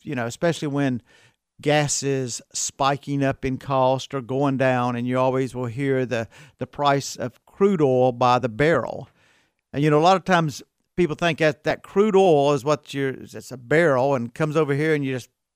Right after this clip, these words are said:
dump it right in, it goes through the flow, and next thing you know, you're putting that in your vehicle, which is far from the truth. A barrel of crude oil is, you know, well, what's a barrel?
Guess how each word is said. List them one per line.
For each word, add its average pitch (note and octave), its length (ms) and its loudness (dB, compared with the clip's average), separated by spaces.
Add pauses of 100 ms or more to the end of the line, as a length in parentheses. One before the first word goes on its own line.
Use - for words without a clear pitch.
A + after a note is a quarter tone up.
(200)
dump D#3+ 200 2
it C#3+ 80 -8
right C#3+ 240 0
in, D3 160 -2
it C#3 60 -6
goes C#3 240 -2
through D3 120 -8
the B2+ 120 -6 (460)
flow, D#3 420 4
and A#2 380 -4 (880)
next C#3 180 -6
thing D3 140 -2
you C#3 80 -2
know, D3+ 100 2
you're C3 160 0
putting C3+ 320 -6
that C#3+ 220 2
in C3+ 100 -2
your A#2 140 -4
vehicle, B2+ 560 -2 (420)
which C3+ 200 -10
is - 120 -14
far F3 300 2
from C#3+ 220 -4
the A#2+ 80 -8
truth. D#3+ 500 -2 (640)
A D#3 160 2
barrel E3 580 0
of B2 220 -4
crude G#3+ 340 -2
oil B2+ 400 -2 (1800)
is, F3+ 380 0 (200)
you E3 120 -6
know, A#2 240 -8 (180)
well, D3+ 100 -4
what's D#3+ 220 0
a D3 40 0
barrel? A2 480 -2